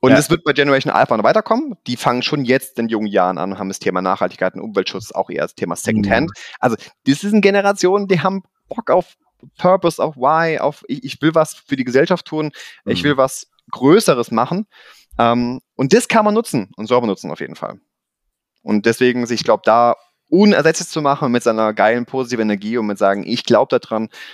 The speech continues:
Speaker 1: ähm, und ich arbeite an mir selber, damit ich Teil von was Größerem werden kann.“ Ich glaub, das ist so, was ich abrunden würde.
Speaker 2: Das
Speaker 1: Und
Speaker 2: ist
Speaker 1: dann
Speaker 2: sehr, sehr gut.
Speaker 3: Das macht Sinn,
Speaker 1: Fitness
Speaker 3: ja.
Speaker 1: wär's ja auch so. Für die Gesundheit der Menschen. Für Bewegung.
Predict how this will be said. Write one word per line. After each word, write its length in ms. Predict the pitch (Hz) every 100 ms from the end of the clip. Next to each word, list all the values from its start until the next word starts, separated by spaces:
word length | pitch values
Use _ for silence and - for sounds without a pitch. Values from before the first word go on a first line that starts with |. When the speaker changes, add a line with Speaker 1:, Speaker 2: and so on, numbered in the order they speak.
| - -
Speaker 1:
ähm, 460 | 101 98 101 98
und 140 | - 101
ich 180 | 98
arbeite 380 | 95 113 107 107
an 120 | 101
mir 160 | 98 104
selber, 300 | 104 104 104
damit 300 | 98 98 98
ich 160 | 101 -
Teil 200 | - 98
von 140 | 98
was 120 | 92
Größerem 280 | - 101 92
werden 220 | 87 85
kann.“ 300 | - 101 76 _ _ _ _ 101
Ich 80 |
glaub, 180 | 101 -
das 100 | 101
ist 100 | 95
so, 280 | 90 87 92 _ _ _ _ _ _ _ _
was 100 | -
ich 80 | -
abrunden 340 | - - 92 85
würde. 220 | 85 - _
Speaker 2:
Das 260 | 170 220 226
Speaker 1:
Und 60 | 117
Speaker 2:
ist 60 |
Speaker 1:
dann 80 | 120
Speaker 2:
sehr, 260 | 123 120 107
sehr 220 | 104 92
gut. 400 | 85 80 - _ -
Speaker 3:
Das 140 | 90
macht 140 | 90 -
Sinn, 120 | 82
Speaker 1:
Fitness 220 | 82 -
Speaker 3:
ja. 100 | 139 139
Speaker 1:
wär's 140 | 160
ja 80 | 113
auch 120 | 107
so. 300 | - 101 85 _ _ _ _
Für 200 | 131 151
die 100 | 160
Gesundheit 380 | 135 147 151 123
der 80 | 113
Menschen. 400 | 117 131 87 - _ _ _ _
Für 480 | - 135 143 151 156 _ _ _ _ _ _ _ _ _ _
Bewegung. 540 | 110 123 101 85 -